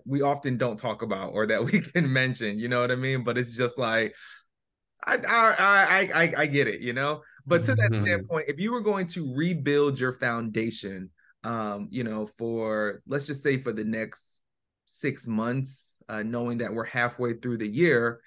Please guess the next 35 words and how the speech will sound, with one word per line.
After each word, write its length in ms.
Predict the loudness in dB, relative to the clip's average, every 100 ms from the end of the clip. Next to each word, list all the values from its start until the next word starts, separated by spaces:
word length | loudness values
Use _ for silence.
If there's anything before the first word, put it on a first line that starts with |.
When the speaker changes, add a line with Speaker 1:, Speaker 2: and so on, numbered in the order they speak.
| _ -20 -10 -2
Speaker 1:
and 280 | 0 0 -2
on 200 | -6 -4
each, 460 | 0 0 0 -14 _ _ _ _ -6
uh, 160 | -2 -2
building 540 | 2 4 6 4 0
block, 420 | -2 -4 -4 -8 -14 _ -6
you 220 | 2 4
were 140 | 4
to 120 | 2
put 260 | 0 2 2
one 420 | 0 -2 -2 -2
word 480 | 0 2 2 0 -4 -8
in 160 | -4 -2
order 220 | 0 -2
to, 500 | -4 -2 -2 -4 -8 _
you 80 | -8
know, 200 | -6 -8
grow 640 | -4 4 6 8 6 4 0
and 200 | -2 -6
support 480 | -10 0 2 2 -2
you, 260 | -4 -4 -2
what 160 | 2
are 40 | 4
those 260 | 4 0
three 300 | -4 -2 0
words 400 | 0 -2 -2 -4
that 100 | -6 -4
you 160 | -4
would 240 | -2 -4 -6
select 640 | -8 -4 -4 -4 -8 -20 _ _ _ _
to 100 | -2
build 300 | 2 2 2
your 100 | -2
new 200 | -2 -4
foundation? 800 | -4 -4 -2 -2 -6 -8 -14 -16